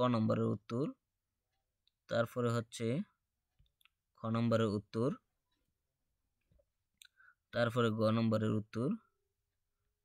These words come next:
তারপরে গ, তারপরে গ এর বাকি অংশ। আশা করি ভিডিওটি তোমাদের ভালো লেগেছে।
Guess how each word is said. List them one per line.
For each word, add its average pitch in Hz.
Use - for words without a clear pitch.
তারপরে 113
গ, 107
তারপরে 110
গ 107
এর 151
বাকি -
অংশ। 62
আশা 131
করি 131
ভিডিওটি 123
তোমাদের 113
ভালো 110
লেগেছে। 113